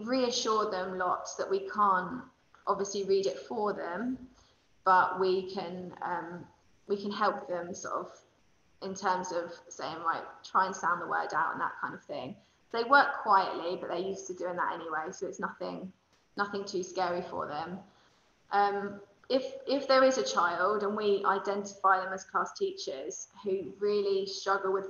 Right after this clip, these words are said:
writing, then we are allowed to, um, scribe for them in the reading paper, because it's not testing their writing, it's assessing their reading. So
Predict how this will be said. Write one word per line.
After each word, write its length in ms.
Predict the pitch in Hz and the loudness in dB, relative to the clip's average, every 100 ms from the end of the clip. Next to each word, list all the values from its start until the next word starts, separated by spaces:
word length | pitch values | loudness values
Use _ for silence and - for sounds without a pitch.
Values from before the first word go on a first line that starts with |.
| 190 | 0
writing, 800 | 202 196 160 - 127 120 185 233 - _ _ _ _ _ _ _ _ - | 4 4 4 -4 -6 -6 -6 -8 -12 _ _ _ _ _ _ _ _ -6
then 220 | 208 208 | -2 0
we 160 | 220 220 | 2 4
are 160 | 214 202 | 6 8
allowed 340 | 202 202 196 | 12 12 10
to, 500 | - 185 185 - - - - - 190 | 6 6 6 4 -2 -10 -14 0 8
um, 540 | 202 196 190 190 - | 8 8 4 -2 -4
scribe 640 | - - - 202 190 180 - | -8 -8 8 12 12 10 2
for 200 | 151 117 | 2 2
them 340 | 135 131 190 - - | 2 0 -4 -2 2
in 160 | 196 | 4
the 120 | 190 190 | 4 4
reading 360 | 185 180 170 | 4 2 0
paper, 540 | - 139 - 123 92 - - - _ _ 202 | -2 -4 2 6 6 4 -8 -16 _ _ 4
because 320 | 202 240 220 | 6 6 6
it's 120 | 214 | 6
not 300 | 233 220 - | 8 8 8
testing 340 | 214 208 196 | 4 4 4
their 140 | 196 180 | 6 10
writing, 760 | 175 180 - 196 170 185 190 | 10 10 6 2 2 2 2
it's 160 | 190 190 | 2 2
assessing 440 | 190 196 196 190 | 0 2 0 0
their 160 | 180 185 | 2 4
reading. 560 | 190 190 196 165 180 196 | 4 4 2 0 -2 -4
So 460 | - 180 185 180 | 2 4 4 4